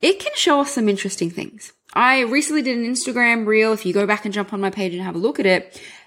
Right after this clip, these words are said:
about the way that body weight is only one piece of information. Okay, let's not get hung up on what the body weight says.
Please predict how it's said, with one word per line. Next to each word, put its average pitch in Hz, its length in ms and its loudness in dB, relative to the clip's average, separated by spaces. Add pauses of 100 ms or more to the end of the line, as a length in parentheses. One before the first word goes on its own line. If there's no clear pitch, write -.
(120)
about 254 720 2 (480)
the 240 100 4
way 240 480 4
that 214 500 -2
body 214 300 2
weight 294 580 0
is 208 160 2
only 185 240 4
one 226 520 2
piece 269 360 0
of 190 140 2
information. 190 880 0
Okay, 196 220 -4
let's 240 240 2
not 330 160 0
get - 180 -2
hung 214 240 -2
up 202 220 -2
on 190 80 -4
what - 160 -2
the 190 80 -2
body 165 340 0
weight 156 320 -4
says. - 520 -6